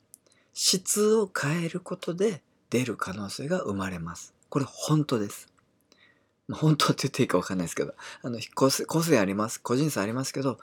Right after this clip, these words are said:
多くはそうです。あの、例えばですね、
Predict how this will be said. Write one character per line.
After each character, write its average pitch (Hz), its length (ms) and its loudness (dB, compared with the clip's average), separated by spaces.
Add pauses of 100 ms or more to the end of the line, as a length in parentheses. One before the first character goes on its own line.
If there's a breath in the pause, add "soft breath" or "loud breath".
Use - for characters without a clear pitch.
(380 loud breath)
多 220 260 8
く 208 200 6
は 165 100 6
そ 90 220 -6
う - 20 -14
で - 80 -14
す。 - 220 -16 (1800 loud breath)
あ 101 120 -2
の、 95 800 -6 (180)
例 196 60 8
え 180 80 8
ば 113 100 2
で 92 80 0
す - 180 -10
ね、 87 240 -4